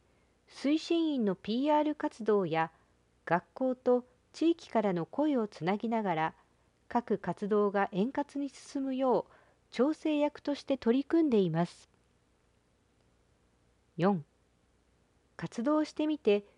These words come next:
嬉しかったことは？活動を行う中での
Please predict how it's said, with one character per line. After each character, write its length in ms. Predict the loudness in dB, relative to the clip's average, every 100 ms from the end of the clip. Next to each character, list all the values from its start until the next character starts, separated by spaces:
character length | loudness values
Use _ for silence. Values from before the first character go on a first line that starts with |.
| _
嬉 240 | 0 2 0
し 40 |
か 140 | -2 -2
っ 40 |
た 180 | -2 -6
こ 120 | -4
と 160 | -2 0
は？ 260 | 0 -2 -6 _ _ _ _ _ _ _ _ _ _ _ _ _ _ _ _ _ _ _ _ _ _ _ _
活 280 | -10 -8 -2
動 360 | 0 2 2 0
を 40 |
行 160 | 0 -2
う 220 | 0 0
中 260 | -2 -2
で 120 | 0 2
の 220 | 2